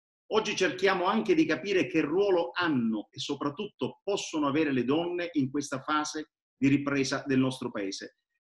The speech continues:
Ricordiamo che si è dovuto aspettare il dodici maggio per vedere il nostro Premier Conte correggere lo squilibrio all'interno della cabina di regia guidata, come tutti sappiamo, da Vittorio Colao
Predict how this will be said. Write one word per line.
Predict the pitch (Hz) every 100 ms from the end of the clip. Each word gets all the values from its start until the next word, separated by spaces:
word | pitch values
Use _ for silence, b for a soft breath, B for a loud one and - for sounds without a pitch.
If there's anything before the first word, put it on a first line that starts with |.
| _
Ricordiamo | 139 175 165 196 180
che | 156
si | 160
è | 160
dovuto | 160 180 170
aspettare | 151 - 151 175 175
il | 156 143
dodici | 165 185 170 160 170
maggio | 185 160 131 135
per | 139
vedere | 131 139 151
il | 143
nostro | 151 - 143
Premier | 135 165 165 151 135
Conte | 175 185 180 147
correggere | - 143 139 180 180 139 160 147
lo | 135
squilibrio | - 151 165 175 139 139 131 - - _ _ -
all'interno | 131 143 143 165 160 147
della | 139 127
cabina | 143 131 185 175
di | 143
regia | 143 135 156 165 120 117
guidata, | 123 127 151 143 123
come | 127 120
tutti | - 147 135
sappiamo, | 131 - 147 147 131
da | 123
Vittorio | 123 135 147 135
Colao | 151 170 180 180 -